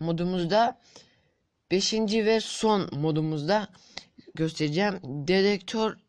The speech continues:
de minerals dediği şey, e, bizim maden arama şeyi. Maden arama dedektörümüz.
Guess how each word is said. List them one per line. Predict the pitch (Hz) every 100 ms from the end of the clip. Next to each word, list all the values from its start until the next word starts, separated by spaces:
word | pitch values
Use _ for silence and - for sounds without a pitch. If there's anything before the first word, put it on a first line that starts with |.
| _ -
de | 240 240
minerals | 160 160 175 196 180 160 - - -
dediği | 175 196 202 180
şey, | - 226 240 - _ _ _ - - _ _ -
e, | 165 170 170 165
bizim | 190 214 220
maden | 185 185 196 196 190 208 196 -
arama | 165 170 170 175 175 190
şeyi. | - - 127 113 - _ _ _ _ _ _ _ - _
Maden | 160 185 196 202
arama | 180 165 175 175
dedektörümüz. | 160 147 - 143 123 98 -